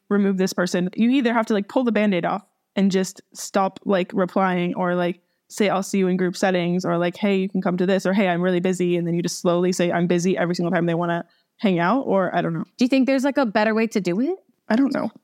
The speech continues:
Speaker 1: I've had situations sort of like that where I'd be like, for me, it's just saying I'm busy all the time, honestly.
Speaker 2: Mm.
Speaker 1: I feel like if they were to ask me directly, I don't feel like I could be that savage and be like, "Look, I feel like we don't align with the same plans," or I don't know. I don't think I could say that. You know what I mean?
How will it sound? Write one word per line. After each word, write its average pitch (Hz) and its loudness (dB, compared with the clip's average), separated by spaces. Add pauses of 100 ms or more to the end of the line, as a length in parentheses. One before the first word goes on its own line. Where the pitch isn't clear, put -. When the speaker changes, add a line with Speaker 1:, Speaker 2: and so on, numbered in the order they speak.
(120)
Speaker 1:
I've 233 0
had 302 0
situations 262 0
sort 226 2
of 220 0
like 233 0
that 254 0
where 208 2
I'd 185 0
be 190 0
like, 180 -2
for 202 2
me, 202 2
it's 196 -2
just 180 -2
saying 165 0
I'm 160 0
busy 170 -2
all 170 0
the 170 0
time, 190 0 (440)
honestly. 185 -2
Speaker 2:
Mm. 185 2
Speaker 1:
I 160 4
feel 214 2
like 220 -2 (500)
if 247 2
they 277 2
were 277 2
to 247 0
ask 208 0
me 226 4
directly, 196 0 (420)
I 208 2
don't 196 0
feel 175 2
like 190 0
I 190 0
could 190 -4
be 180 0
that 175 0
savage 175 0
and 180 2
be 170 2
like, 175 0
"Look, 160 -2
I 196 -2
feel 160 -2
like 170 -2
we 175 0
don't 170 0
align 165 0
with 196 -4
the 185 0
same 170 0
plans," 190 0
or 170 -2
I 190 2
don't 190 2
know. 196 2
I 180 2
don't 185 0
think 196 0
I 175 0
could 185 -2
say 180 0
that. 165 -2
You 190 0
know 185 0
what 185 0
I 180 -2
mean? 180 -2